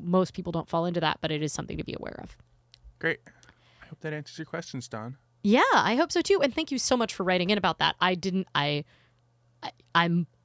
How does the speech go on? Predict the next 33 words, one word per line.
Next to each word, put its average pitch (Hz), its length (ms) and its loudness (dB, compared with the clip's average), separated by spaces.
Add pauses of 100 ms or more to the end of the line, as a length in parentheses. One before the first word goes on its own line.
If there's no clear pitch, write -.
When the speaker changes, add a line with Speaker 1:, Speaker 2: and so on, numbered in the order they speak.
Speaker 1:
I'm 180 280 4
impressed. 175 500 2 (120)
Speaker 2:
Yeah. 170 160 -2
Speaker 1:
Good 220 120 8
job. 247 260 8 (140)
Speaker 2:
<laughs> - 120 0
Speaker 1:
That's 247 200 8
a - 20 4
hard 202 200 6
conversation 190 540 4
to 170 60 2
have. 151 380 0 (240)
Speaker 2:
Our 143 140 4
next 156 480 4
piece 202 240 4
of 131 60 4
mail 117 200 4
comes 123 300 -2
from 135 180 -2
Tomas. 143 840 -2 (100)
Uh, 127 240 0
Tomas 185 320 0
says, 110 460 2
"Some 135 180 2
good 226 220 4
things 220 240 2
have 190 80 -2
been 151 80 0
going 175 260 0
on 180 240 0
in 175 140 -4
my 175 100 2
life 226 320 -2